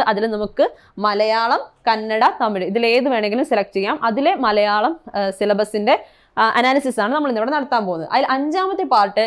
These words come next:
ലാംഗ്വേജ് ടു ഉണ്ട്. അതിൽ അറബിക്, ഇംഗ്ലീഷ് അതിൽ ഏതെങ്കിലും എടുക്കാം. അപ്പം, ആ, ആ, പാർട്ട് ഫോറിൽ മലയാളം ലാംഗ്വേജ് വണ്ണിൻ്റെ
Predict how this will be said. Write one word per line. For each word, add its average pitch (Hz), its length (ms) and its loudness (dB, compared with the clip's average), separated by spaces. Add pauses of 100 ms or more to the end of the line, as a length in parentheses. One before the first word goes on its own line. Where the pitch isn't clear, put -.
ലാംഗ്വേജ് 220 400 -2 (120)
ടു 220 80 -4 (220)
ഉണ്ട്. 185 200 0 (460)
അതിൽ 320 180 0 (220)
അറബിക്, 202 420 0 (140)
ഇംഗ്ലീഷ് 202 400 2
അതിൽ 220 220 0
ഏതെങ്കിലും 208 260 2
എടുക്കാം. 156 260 -4
അപ്പം, 254 160 0 (380)
ആ, - 20 -2 (340)
ആ, 196 40 -2 (320)
പാർട്ട് 202 480 2
ഫോറിൽ 233 440 0 (500)
മലയാളം 233 420 2 (120)
ലാംഗ്വേജ് 254 460 2
വണ്ണിൻ്റെ 190 380 0